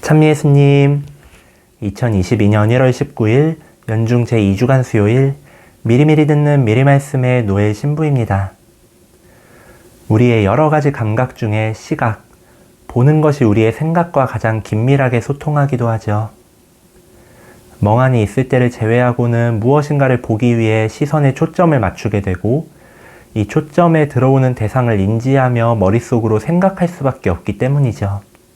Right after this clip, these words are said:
어쩌면 우리의 신앙생활도 이러한 측면에서 생각해 볼 수 있지 않을까 싶습니다.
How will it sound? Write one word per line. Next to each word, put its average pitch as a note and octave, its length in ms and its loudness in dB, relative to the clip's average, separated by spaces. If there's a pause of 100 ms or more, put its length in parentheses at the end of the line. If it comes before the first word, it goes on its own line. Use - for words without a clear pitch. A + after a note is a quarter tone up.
(1400)
어쩌면 G#2 420 0
우리의 G#2 260 2
신앙생활도 C#3 720 0
이러한 C3 340 2
측면에서 D#3+ 580 0
생각해 F3 480 -2
볼 D3+ 140 2
수 C#3+ 160 -4
있지 - 240 -2
않을까 G#2 380 -2
싶습니다. A2+ 720 -4